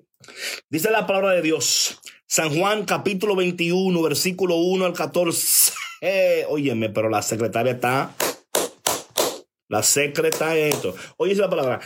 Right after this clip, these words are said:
"En aquel tiempo, Jesús se le apareció otra vez a los discípulos junto al lago de Tiberiade-,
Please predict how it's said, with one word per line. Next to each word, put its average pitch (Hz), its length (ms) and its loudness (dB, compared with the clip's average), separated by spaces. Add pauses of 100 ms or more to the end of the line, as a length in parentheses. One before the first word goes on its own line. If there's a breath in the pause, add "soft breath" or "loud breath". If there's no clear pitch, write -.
"En 190 120 0
aquel 233 340 0
tiempo, 196 720 0 (480 loud breath)
Jesús 233 760 0
se 175 140 0
le 175 60 0
apareció 156 540 0
otra 180 200 -2
vez 156 220 0
a 156 60 0
los 143 120 0
discípulos 123 640 -2
junto 151 320 -2
al 123 220 0
lago 135 440 0
de 117 380 -2
Tiberiade-, 113 640 0